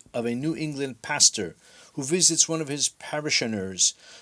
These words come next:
who had acquired a completely derelict farm. After years of hard work, Yankee ingenuity, investment, and devotion, he had transformed it into a model of prosperity and productivity.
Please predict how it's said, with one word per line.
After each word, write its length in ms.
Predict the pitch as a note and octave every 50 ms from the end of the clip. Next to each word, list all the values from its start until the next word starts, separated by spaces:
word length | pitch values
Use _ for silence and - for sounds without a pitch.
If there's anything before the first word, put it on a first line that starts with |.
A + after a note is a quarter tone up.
| -
who 140 | - D#3 C#3
had 140 | C#3 D3 C#3+
acquired 480 | C#3+ - - - D#3+ D#3+ D#3 D#3+ D#3+
a 60 | D#3 -
completely 560 | - D3+ C#3 - - E3+ F#3 E3 - E3+ D#3
derelict 580 | A#2 G#2 - D3 D3+ D#3 D3+ C#3+ C#3 C3+ -
farm. 540 | - - - B2+ B2 A#2 A2 G2 E2+ D#2+ E2 - _ _ - - - - - -
After 280 | C#3 C#3 - - D3+
years 420 | C#3+ C3+ D3+ F3+ F#3+ F#3+ F#3 D3+ C#3
of 140 | D3+ C3
hard 340 | A2+ - - E3 F3 F3 D#3 C#3+
work, 360 | C#3 D3+ D3+ D3+ D3 - -
Yankee 640 | C3+ A#2+ C#3 D3+ E3 F3 D#3+ - D#3+ E3 D#3+ - - -
ingenuity, 1000 | D#3+ E3 E3 D3+ A#2+ C3 C3+ C3+ C3+ C#3 C3+ C3+ - - - C3+ C3 B2+ - - -
investment, 800 | B2 A2+ A2+ G#2 G2+ C#3 D3+ D3 - - - D3 D3 D3 - - -
and 160 | A#2+ A2 G#2
devotion, 600 | G2+ A2 G2 A2+ D3+ D#3 D3 - - C#3+ C#3 A#2+ - - - - - -
he 140 | - -
had 120 | F3 E3 E3
transformed 680 | - E3 D#3 D#3+ D#3 - - - G3+ G#3+ A3 G#3 E3+
it 120 | E3+ F3 C3
into 360 | - D3+ D3+ C3 - C#3 C#3+
a 80 | C#3 C3+
model 500 | C#3 C#3 D3 D#3 D#3+ F3 E3+ F3+ E3+ A2
of 200 | C#3+ C3 - -
prosperity 960 | - - - - - - - - - D#3+ D#3 D#3 D#3 D#3 D3+ - D#3 D3+ D3+ -
and 160 | - A#2 A2 G#2+
productivity. 800 | - B2+ A#2+ A#2 A2+ G#2+ - A2 G#2 F2+ F#2 - - E2 D2+